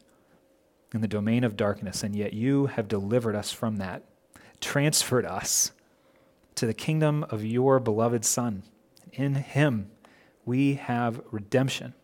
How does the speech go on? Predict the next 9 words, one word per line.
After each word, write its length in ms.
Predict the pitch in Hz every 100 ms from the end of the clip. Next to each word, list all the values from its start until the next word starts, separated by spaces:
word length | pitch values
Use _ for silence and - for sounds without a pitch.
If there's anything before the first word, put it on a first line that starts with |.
| _ _
and 120 | 95
we 100 | 107
have 360 | 110 113 107 117
the 60 |
forgiveness 600 | - - 110 120 120 113
of 80 | 107
our 120 | 104
sins. 420 | 95 - - - - _ _ _ _ _ _ _ _ _ _ _ _ _ _ _ _ _ _ _ _ _ _ _ _ _ _ _ _ _ _ _
Please 480 | - - 131 135 131